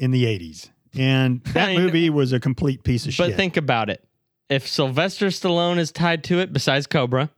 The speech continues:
Speaker 2: and maybe Rambo One, it's been a while since I've seen that.
Speaker 1: You almost saw it today.
Speaker 2: And, really?
Speaker 1: Yeah.
Speaker 2: <laughs> And, um, eighties.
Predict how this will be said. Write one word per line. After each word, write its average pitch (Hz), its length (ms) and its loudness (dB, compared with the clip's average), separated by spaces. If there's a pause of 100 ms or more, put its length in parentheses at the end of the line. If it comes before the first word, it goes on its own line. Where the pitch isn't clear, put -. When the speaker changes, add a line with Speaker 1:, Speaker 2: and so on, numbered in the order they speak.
(580)
Speaker 2:
and 127 200 0
maybe 127 240 0
Rambo 127 400 2
One, 120 280 0
it's 120 140 -4
been 123 160 0
a 120 60 2
while 117 220 0
since 117 260 -6
I've 113 100 0
seen 117 300 0
that. 104 240 -2 (180)
Speaker 1:
You 113 140 2
almost 117 180 4
saw 110 120 -2
it 92 60 -10
today. 95 380 -6
Speaker 2:
And, 131 720 -2
really? 165 400 -2
Speaker 1:
Yeah. 147 300 2 (200)
Speaker 2:
<laughs> 214 680 0 (540)
And, 165 500 0
um, 139 560 0 (720)
eighties. 156 600 0